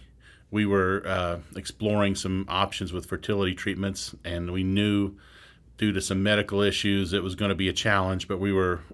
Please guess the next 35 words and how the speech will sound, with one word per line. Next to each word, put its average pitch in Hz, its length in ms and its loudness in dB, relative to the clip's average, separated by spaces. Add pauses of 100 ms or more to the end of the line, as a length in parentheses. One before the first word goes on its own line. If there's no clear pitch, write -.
(240)
really 120 340 4
wanted 104 220 2
to 82 80 -6
have 82 180 -4
kids. 92 460 0 (500)
And 110 100 -2
we'd 110 160 4
always 131 300 0
talked 135 340 0
about 90 520 2 (1000)
adoption 92 800 0 (540)
at 98 140 -4
some 101 180 0
point, 76 300 -8 (420)
you 101 100 -2
know, 95 300 0 (380)
but 95 60 -4
we're 92 100 0
trying 120 300 4
to, 98 200 4 (200)
to 90 100 -6
beat 113 240 0
that 113 180 4
clock 113 500 2 (180)
to 95 100 -2
have 95 320 2
biological 101 580 4
children. 95 540 -2 (480)
And 98 120 -2
then 101 140 2
we 101 160 4
attended 98 640 2 (460)
an 98 100 -4
adoption 98 480 2
seminar 95 680 2